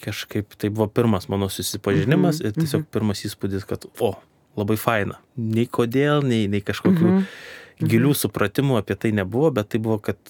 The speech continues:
Speaker 1: tai yra kažkas, kas yra smagu. Tai va toks pirminis tos susipažinimas.
Speaker 2: Tiesiog smalsumas.
Speaker 1: Tikrai taip. Tikrai
Speaker 2: Pirminis,
Speaker 1: taip.
Speaker 2: pirminis smalsumas,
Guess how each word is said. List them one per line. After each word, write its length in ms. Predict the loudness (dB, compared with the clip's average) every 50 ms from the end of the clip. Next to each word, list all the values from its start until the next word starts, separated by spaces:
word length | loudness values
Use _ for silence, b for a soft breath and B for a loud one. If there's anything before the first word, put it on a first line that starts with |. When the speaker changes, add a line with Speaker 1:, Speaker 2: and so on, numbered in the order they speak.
| _ _ _ _ _ _ -4
Speaker 1:
tai 160 | -2 0 2
yra 120 | 2 0 -2
kažkas, 360 | -4 -6 -4 -4 -4 -4 -2
kas 160 | -4 -6 -4 0
yra 220 | 0 2 2 0 -2 -6 -12
smagu. 500 | -8 -2 0 2 2 4 2 2 0 0 _ B B B B B B B B B B B B _ _ -6
Tai 320 | -4 0 0 2 2 2
va 120 | 2 2 2
toks 240 | 2 2 0 0 -4 -8 _ _ _ 2
pirminis 420 | 4 4 6 6 4 4 2 0
tos 160 | -4 -6 -6
susipažinimas. 1160 | -6 -10 -10 -10 -6 -4 -4 -2 -2 -4 0 0 0 2 2 0 0 -2 -4 -8 -10 -12 -14 -8 2
Speaker 2:
Tiesiog 520 | 4 4 4 4 2 2 4 4 2 2 2
smalsumas. 840 | 4 6 6 6 4 2 2 2 2 2 0 -4 -6 -8 -8 -2 -2
Speaker 1:
Tikrai 240 | 2 4 4 4 4
taip. 160 | 2 -2 -4
Tikrai 160 | -6 -4 4
Speaker 2:
Pirminis, 560 | 4 6 8 8 8 8 6 4 4 2 -2
Speaker 1:
taip. 260 | -8 -8 -2 0 2
Speaker 2:
pirminis 320 | 4 4 6 6 6 4 4
smalsumas, 520 | 2 0 0 0 0 -2 -2 -2 -2 -8